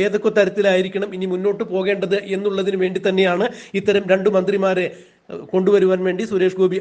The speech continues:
ആലോചിക്കുന്നത്. എന്തായാലും ഡിസംബറോട് കൂടി ഈ രണ്ട് മന്ത്രിമാരും കേരളം സന്ദർശിക്കും, വിഴിഞ്ഞം സന്ദർശിക്കും എന്ന് തന്നെയാണ് ഇപ്പോൾ അറിയാൻ സാധിക്കുന്നത്. വിഴിഞ്ഞത്തേക്ക് ഭൂഗർഭ തുരങ്ക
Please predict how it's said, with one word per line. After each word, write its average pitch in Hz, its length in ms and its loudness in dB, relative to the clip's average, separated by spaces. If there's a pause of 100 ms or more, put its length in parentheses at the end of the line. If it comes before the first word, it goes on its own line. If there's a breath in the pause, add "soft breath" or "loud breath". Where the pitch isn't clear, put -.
(120)
ആലോചിക്കുന്നത്. 165 520 -4 (100)
എന്തായാലും 190 420 2 (480 loud breath)
ഡിസംബറോട് 214 540 4
കൂടി 202 160 -2 (140)
ഈ - 20 -2 (100)
രണ്ട് 190 260 0
മന്ത്രിമാരും 190 540 -2
കേരളം 185 360 0
സന്ദർശിക്കും, 185 540 -4
വിഴിഞ്ഞം 190 360 -2
സന്ദർശിക്കും 190 580 -2
എന്ന് 196 180 0
തന്നെയാണ് 185 380 0 (100)
ഇപ്പോൾ 190 180 0 (300 loud breath)
അറിയാൻ 185 260 2 (140)
സാധിക്കുന്നത്. 156 480 -2 (480 loud breath)
വിഴിഞ്ഞത്തേക്ക് 214 580 4 (220)
ഭൂഗർഭ 202 480 0 (240)
തുരങ്ക 190 320 0